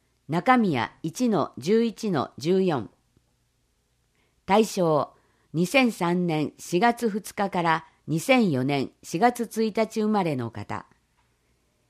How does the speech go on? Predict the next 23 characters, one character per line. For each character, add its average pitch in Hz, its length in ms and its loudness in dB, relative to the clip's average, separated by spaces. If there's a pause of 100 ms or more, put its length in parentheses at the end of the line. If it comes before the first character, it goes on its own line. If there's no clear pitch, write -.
(100)
対 240 180 6
象 247 240 4
と 247 120 0
な 233 140 0
る 208 100 0
方 170 280 -2
に 147 120 0
は、 123 260 -2 (220)
十 202 220 2
二 240 120 2
月 226 300 -4
中 208 260 -4
に 196 320 -2 (160)
案 214 220 2
内 226 240 0
状 202 240 0
を 190 240 2
発 170 240 -6
送 214 240 0
予 202 140 0
定 139 260 -4
で 110 120 -8
す。 - 200 -20